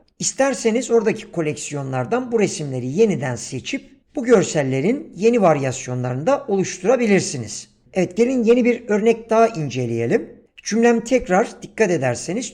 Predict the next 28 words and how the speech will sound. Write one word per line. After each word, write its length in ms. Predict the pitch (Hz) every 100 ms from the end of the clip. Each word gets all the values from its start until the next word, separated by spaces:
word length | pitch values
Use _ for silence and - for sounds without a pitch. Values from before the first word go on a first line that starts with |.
| -
Türkçe. 720 | - 214 - - 180 277 - _
Ben 160 | 180 233
bu 80 | 254
tanıtımı 440 | 214 160 - 143
özellikle 840 | - 160 156 208 208 208 196 240 208
İngilizce 500 | 196 196 175 175 180
bilmeyenler 520 | 196 170 131 120 117
için 220 | 120 143
hazırladım. 640 | 120 104 110 117 185 277 - - _ _
Cümlemize 480 | - 254 254 240 240
bir 140 | 226 233
bakalım. 560 | 233 233 175 208 - - _
"Mars 340 | 180 254 269 -
üzerinde 640 | 151 160 139 127 190 285 -
basketbol 720 | 214 208 254 247 254 170 143 151
oynayan 540 | 139 123 123 202 -
sevimli 560 | - - 226 233 180 139
bir 120 | 262
yavru 400 | 220 208 208 202
kedi, 480 | 185 139 180 285 - -
virgülden 460 | 262 233 233 220 208
sonra 480 | - 156 226 233 -
dijital 500 | 196 180 208 185 - -
sanat." 600 | - - 135 131 104 - - -
dedim. 360 | 120 233 - - _ _ _
Hani 160 | 185
stilini 480 | 185 - - 202 180
belirledim. 600 | 143 120 113 113 240 254